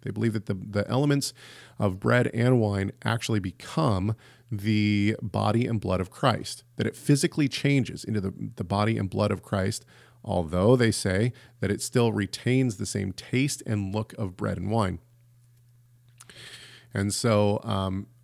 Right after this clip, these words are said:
and we know that Christ was crucified once for all time. The reformers just go to town on the, on the Catholic Mass. Uh, and <laughs> Calvin and Luther are really fun to, to read when, concerning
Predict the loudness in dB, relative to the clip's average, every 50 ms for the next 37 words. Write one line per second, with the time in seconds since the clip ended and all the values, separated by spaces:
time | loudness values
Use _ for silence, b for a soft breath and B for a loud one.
0 | _ _ _ _ _ -4 0 0 2 2 2 2 2 4 4 6 6 6 4 2
1 | 0 -4 -2 0 2 2 2 2 0 -2 -2 -4 -2 0 0 0 0 0 -2 -2
2 | 0 -2 0 0 -2 -2 -4 -4 -4 -2 -2 -2 -2 0 0 0 0 0 -2 -4
3 | -4 -2 0 0 2 2 0 -2 -4 -8 -10 -8 -6 -6 -4 -2 0 0 0 0
4 | -4 -6 -2 0 2 2 2 0 -2 -4 -6 -6 -6 -6 -6 -6 -6 -6 -6 -6
5 | -6 -6 -6 -6 -6 -6 -4 -4 -2 -2 -2 -4 -6 -10 -12 B B B B B
6 | B B B B B -4 -2 -2 -2 -2 -4 -4 -4 -2 -2 -2 -2 -4 -6 -8
7 | -10 -12 -16 -18 -12 -8 -8 -8 -6 -2 0 0 0 0 0 0 0 0 0 -2
8 | -2 -2 -2 -2 -2 -4 -2 2 2 2 2 2 -2 -2 -2 -4 -4 -2 2 2
9 | 4 4 2 0 0 -2 -2 -2 -2 -4 -4 -4 -4 -6 -6 -6 -4 0 2 2
10 | 2 2 0 -2 -4 -6 -6 -6 -6 -4 -2 0 -2 -2 -2 -4